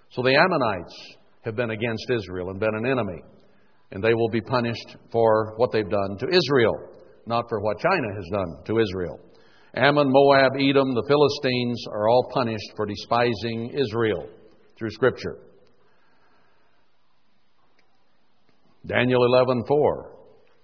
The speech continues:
talks about the king of the north who destroys the United States.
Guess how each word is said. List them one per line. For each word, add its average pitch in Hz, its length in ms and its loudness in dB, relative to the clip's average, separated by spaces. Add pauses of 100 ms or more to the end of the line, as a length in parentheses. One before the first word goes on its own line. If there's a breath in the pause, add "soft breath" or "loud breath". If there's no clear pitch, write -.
(920)
talks 104 240 0
about 113 240 2
the 117 60 -6
king 127 280 -2
of 120 80 -2
the 127 80 2
north 131 600 2 (340)
who 107 100 -8
destroys 98 580 0 (160)
the 95 60 -10
United 98 420 -4
States. - 680 -4